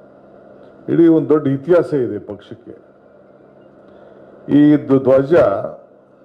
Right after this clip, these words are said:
ಈ ಧ್ವಜ ರಾಷ್ಟ್ರ ಧ್ವಜ ತಯಾರು ಮಾಡಿದಂಥ ಧ್ವಜ ಇದು. ನಾವೇನ್ ರಾಷ್ಟ್ರ ಧ್ವಜ ಇಟ್ಕೊಂಡಿದೀವಲ್ಲ,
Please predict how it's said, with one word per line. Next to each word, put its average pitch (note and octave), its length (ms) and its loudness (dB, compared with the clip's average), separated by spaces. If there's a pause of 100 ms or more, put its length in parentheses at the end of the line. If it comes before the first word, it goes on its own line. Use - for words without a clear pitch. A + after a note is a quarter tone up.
(3500)
ಈ C#3+ 100 0
ಧ್ವಜ C#3 300 0 (4000)
ರಾಷ್ಟ್ರ D3 480 0 (120)
ಧ್ವಜ C#3+ 220 2
ತಯಾರು C3+ 480 2
ಮಾಡಿದಂಥ A#2 460 -2
ಧ್ವಜ F#2+ 320 -4
ಇದು. D#2+ 300 -8 (640)
ನಾವೇನ್ A2 380 0
ರಾಷ್ಟ್ರ A2 340 0
ಧ್ವಜ B2 220 0
ಇಟ್ಕೊಂಡಿದೀವಲ್ಲ, A2 720 0